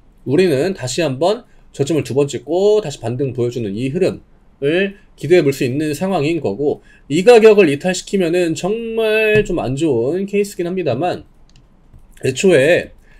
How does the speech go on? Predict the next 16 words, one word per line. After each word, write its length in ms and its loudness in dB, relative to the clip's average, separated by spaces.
일 160 0
분기, 240 2
이 80 0
분기 240 -2
때 100 -6
강세를 460 2
보였던 260 -2
종목 300 -6
자체가 540 -2
아니기 300 -6
때문에 420 -4
여기를 440 -4
뭐, 160 -6
깨고 220 -6
내려간다라는 760 -4
관점을 480 -8